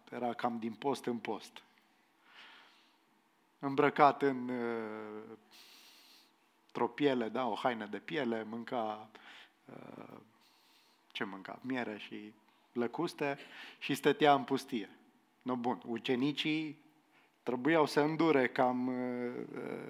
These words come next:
dieta și direcția liderului. În același timp, Iisus cu ucenicii mâncau și se bucurau și participau la mese.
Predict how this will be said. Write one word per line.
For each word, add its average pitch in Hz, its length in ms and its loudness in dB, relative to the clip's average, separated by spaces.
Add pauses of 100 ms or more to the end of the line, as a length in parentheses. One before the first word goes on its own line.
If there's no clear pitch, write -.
(180)
dieta 143 540 6
și 131 460 0
direcția 139 800 4 (840)
liderului. 120 720 0 (720)
În 180 220 2
același 208 500 8
timp, 151 380 -2 (140)
Iisus 160 540 -2
cu - 120 -2
ucenicii 147 840 2 (1300)
mâncau 170 440 6
și 180 180 0
se 175 120 2
bucurau 156 560 2
și 147 140 -2
participau 147 640 0
la 147 140 4
mese. 160 420 -6